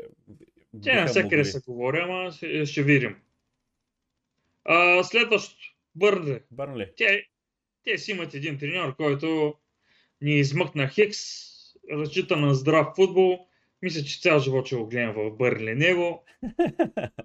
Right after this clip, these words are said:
Speaker 2: Да, ама аз, аз бях ти казал и преди, в предните епизоди на подкаста, че,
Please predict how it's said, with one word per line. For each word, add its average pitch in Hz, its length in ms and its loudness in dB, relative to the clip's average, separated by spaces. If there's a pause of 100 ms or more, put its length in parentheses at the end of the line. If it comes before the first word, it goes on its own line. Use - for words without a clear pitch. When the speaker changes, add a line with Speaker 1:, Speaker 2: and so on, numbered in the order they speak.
(420)
Speaker 2:
Да, 120 120 2
ама 156 180 2
аз, 160 200 -4
аз 147 200 -4
бях 170 180 -4
ти - 100 -20
казал 139 300 -2
и 120 140 -8
преди, 113 320 -6
в 107 180 -10
предните 117 420 -4
епизоди 104 360 -8
на 104 120 -10
подкаста, 104 500 -10
че, 110 300 -8